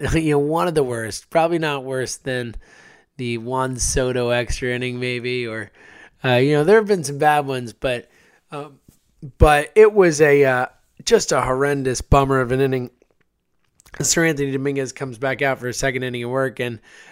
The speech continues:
everything falls apart. But then the Phillies fight back again, and they tie it in the ninth and then win it in the tenth.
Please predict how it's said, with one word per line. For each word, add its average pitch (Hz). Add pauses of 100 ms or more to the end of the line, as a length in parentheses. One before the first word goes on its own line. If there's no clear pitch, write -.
(140)
everything 143
falls 135
apart. 131
But -
then 147
the 151
Phillies 170
fight 160 (100)
back 147
again, 220
and 175
they 147
tie 190
it 196
in 160
the 156
ninth 160
and 135
then 135
win 185
it 185
in 170
the 139
tenth. 151